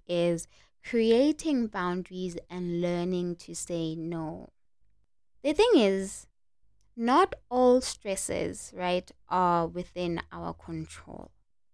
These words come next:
right? Not all stresses are within our control, but some are, you know? And I think putting too much on our plates may increase,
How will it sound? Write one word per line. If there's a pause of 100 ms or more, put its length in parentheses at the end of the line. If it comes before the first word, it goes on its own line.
(540)
right? (500)
Not
all
stresses
are
within
our
control,
but
some (160)
are, (640)
you
know? (440)
And (100)
I
think (120)
putting
too
much
on
our
plates (440)
may
increase,